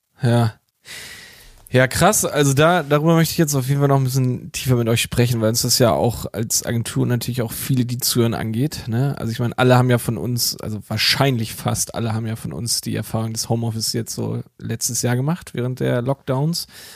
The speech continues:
und vielleicht zum Teil auch immer noch. Ähm, und jeder hat da ja seine Erfahrung gemacht, also jeder hat da ja seine persönliche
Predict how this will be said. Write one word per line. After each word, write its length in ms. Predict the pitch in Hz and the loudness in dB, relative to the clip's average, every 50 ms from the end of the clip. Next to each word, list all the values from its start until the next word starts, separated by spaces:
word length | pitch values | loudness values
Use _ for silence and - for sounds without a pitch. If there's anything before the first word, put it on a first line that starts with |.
| - _ _ - | -20 _ _ -10
und 160 | 127 120 - | -10 -10 -2
vielleicht 340 | - 131 127 123 123 - - | 2 4 4 4 2 0 -6
zum 320 | - - - - 127 123 | -8 -6 -6 -4 -2 0
Teil 120 | 135 131 | 2 2
auch 100 | 123 120 | 2 2
immer 180 | 131 131 143 127 | 2 2 2 2
noch. 280 | 113 113 131 139 120 - - - - - - - - - _ _ | 4 4 2 2 0 -6 -18 -20 -20 -20 -20 -20 -20 -20 _ _
Ähm, 200 | - 110 120 120 | -2 0 2 4
und 80 | 123 117 | 4 4
jeder 180 | 120 131 135 127 | 4 4 6 4
hat 140 | 117 104 | 4 4
da 40 | 120 | 4
ja 140 | 113 110 110 | 4 4 4
seine 300 | 110 113 110 110 110 104 | 4 2 2 2 2 0
Erfahrung 400 | 80 - - - 117 117 117 117 | 0 0 2 4 4 4 4 2
gemacht, 240 | 117 117 117 - - | 2 0 0 0 0
also 160 | 107 113 107 | -2 -2 0
jeder 180 | 107 120 120 120 | 0 0 2 2
hat 140 | 123 120 | 2 2
da 40 | 123 | 2
ja 100 | 117 117 | 0 0
seine 180 | 113 120 117 117 | 0 0 -2 -2
persönliche 1000 | - - 117 113 110 110 123 127 135 120 110 - 120 110 107 110 110 107 113 | -2 0 0 0 2 4 4 6 6 4 2 2 2 2 2 2 0 -2 -6